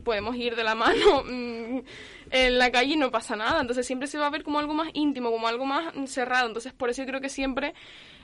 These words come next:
esperamos a estar seguras de, del contexto. Y después también está, pues, que... Eh, un poco enlazando todo, que si tú tienes, eh, un aspecto en la sociedad que no induzca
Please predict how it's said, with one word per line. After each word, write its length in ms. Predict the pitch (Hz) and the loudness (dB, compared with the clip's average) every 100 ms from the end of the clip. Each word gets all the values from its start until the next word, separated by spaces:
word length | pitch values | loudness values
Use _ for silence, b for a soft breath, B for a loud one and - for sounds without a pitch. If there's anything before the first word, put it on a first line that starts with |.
| - | -6
esperamos 460 | 262 262 240 262 | -2 2 4 4
a 40 | 277 | 2
estar 180 | 277 262 | -2 -2
seguras 480 | 262 254 247 277 | -2 -2 0 -2
de, 760 | 262 247 220 208 196 180 156 - - - | 0 0 2 0 -2 -2 -6 -10 -16 -14
del 300 | 220 240 233 | 0 2 2
contexto. 500 | 233 208 233 247 208 | -2 0 -2 0 -6
Y 40 | |
después 260 | 214 220 214 | -8 -10 -6
también 240 | 208 214 | -6 -6
está, 320 | 220 - 214 B B B B B | -6 -2 -2 B B B B B
pues, 200 | 247 240 | -4 -4
que... 320 | - 233 196 - | 2 2 2 -2
Eh, 920 | 226 214 202 196 190 185 180 170 175 - _ - | -2 0 0 -2 -2 -4 -4 -6 -12 -18 _ -10
un 140 | 220 | -4
poco 200 | 214 226 | 0 2
enlazando 440 | 233 233 247 233 233 | 2 2 0 0 2
todo, 400 | 247 247 262 262 | 6 6 6 2
que 140 | 240 | -4
si 160 | 240 226 | -4 -6
tú 160 | 226 | -8
tienes, 520 | 220 240 233 233 254 262 | -4 -2 0 0 -2 -4
eh, 600 | 233 220 208 202 196 190 - | -4 -2 -2 -4 -6 -10 -2
un 160 | 240 | -2
aspecto 600 | 247 - _ 262 269 226 | -2 -6 _ 0 0 -4
en 80 | 202 | -2
la 100 | 196 | -2
sociedad 600 | - 208 226 196 214 254 254 B B B _ | -4 -8 -4 0 2 2 0 B B B _
que 120 | 240 | 0
no 100 | 240 | 0
induzca 640 | 254 254 277 277 - 220 | 0 -2 -4 -6 -2 -2